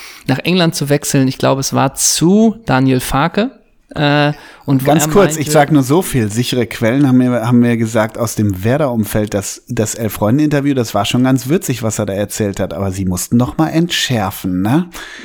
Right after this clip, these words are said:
Speaker 1: Verstehe.
Speaker 2: Mhm.
Speaker 1: Ähm, wo er aber selber sagt, äh, er wollte nicht nach England gehen, weil er jetzt vielleicht, ich hoffe, ich formuliere es richtig,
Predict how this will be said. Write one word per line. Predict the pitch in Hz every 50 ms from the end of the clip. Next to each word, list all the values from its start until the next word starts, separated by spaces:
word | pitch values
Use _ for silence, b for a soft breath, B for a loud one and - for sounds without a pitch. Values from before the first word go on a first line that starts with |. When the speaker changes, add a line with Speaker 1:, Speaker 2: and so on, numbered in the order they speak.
| 196
Speaker 1:
Verstehe. | - - - - 131 120 - - - - - - - 151 139 139 139 127 117 113 107 98 101 104 101 101 104
Speaker 2:
Mhm. | 92 90 92 90 90 90 92 90 92 98 104 120 165 214 262 294 285 B B B B - -
Speaker 1:
Ähm, | 143 143 139 139 139 139 135 131 123 131 135
wo | 135 -
er | - 143 160 165
aber | 147 165 156 147
selber | 135 135 143 170 175 175 160 139
sagt, | 127 135 135 139 147 151 151 - - - -
äh, | - - 147 147 139 135 135 131 131 - - - _ _
er | - 143 139 139 127
wollte | 123 139 160 175 180 170
nicht | 156 143
nach | 151 143 139
England | - - 151 160 165 156 147 147 135 - -
gehen, | 135 135 135 139 139 139 127 123
weil | 127 131 135 -
er | 107 131 131 131 107 - - - - -
jetzt | - 143 135 - -
vielleicht, | - - 135 131 143 -
ich | - -
hoffe, | 139 135 139
ich | 131
formuliere | - - 131 127 127 131
es | 127 -
richtig, | 143 143 139 B